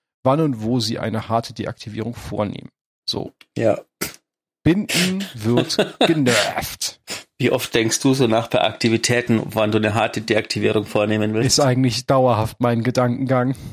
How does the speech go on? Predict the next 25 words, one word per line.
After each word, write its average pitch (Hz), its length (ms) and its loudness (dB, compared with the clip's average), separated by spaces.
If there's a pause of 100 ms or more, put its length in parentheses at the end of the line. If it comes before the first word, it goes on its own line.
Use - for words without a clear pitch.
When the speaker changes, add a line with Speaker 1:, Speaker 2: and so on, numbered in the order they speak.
(280)
Speaker 1:
Wann 131 320 -2
nehme 135 160 2
ich 127 120 -2
bloß 151 240 0
die 151 160 0
harte 147 400 -4
Deaktivierung 131 640 -4
vor? - 300 -8 (640)
Also, 117 360 2
Binden 170 480 -2
gegen 151 300 2
<laughs> - 0 -
P-V-E-Kämpfer 127 1000 0
Grunddauer, 107 800 -2 (300)
die 117 140 -6
keine 185 360 -2
Champions 131 460 -2
sind, 110 220 -6
wurde 120 160 -2
von 120 260 -4
acht - 300 -4
auf 127 100 -4
fünf 151 320 -6
Sekunden 123 440 -2
reduziert. - 600 -12